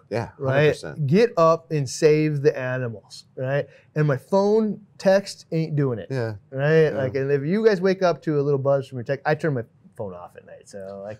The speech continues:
Speaker 1: Well, your, your other pets, uh, your dogs and your cats, they can audibly let you know that something's wrong with them, bark,
Speaker 2: Mm-hmm.
Speaker 1: whine, cry, whatever. Your fish can't, they can't hear your fish. <laughs>
Speaker 2: No, they're just down there
Speaker 1: So
Speaker 2: dying.
Speaker 1: you have to do something
Speaker 2: Yeah.
Speaker 1: about it.
Speaker 2: Yeah, and so,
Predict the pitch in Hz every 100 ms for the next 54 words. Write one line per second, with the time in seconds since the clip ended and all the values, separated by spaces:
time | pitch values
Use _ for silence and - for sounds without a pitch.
0 | _ 262 254 185 147 151 131 156 185 165
1 | 254 202 135 117 - - 135 135 135 123
2 | 135 147 135 120 - 147 147 139 - 139
3 | - 190 123 104 - 104 123 139 143 127
4 | 135 135 135 127 120 131 123 127 123 151
5 | 151 110 - 147 139 110 95 110 175 160
6 | 107 104 107 143 143 104 123 185 117 113
7 | 123 143 131 123 120 147 131 110 131 185
8 | 190 - _ _ 120 196 214 - 139 131
9 | 175 135 147 139 98 127 95 - - 127
10 | - 160 135 131 131 123 120 123 120 120
11 | 117 117 113 185 175 156 165 160 131 120
12 | - 120 120 113 92 101 95 90 - _
13 | _ - 160 170 165 151 170 170 196 190
14 | 185 175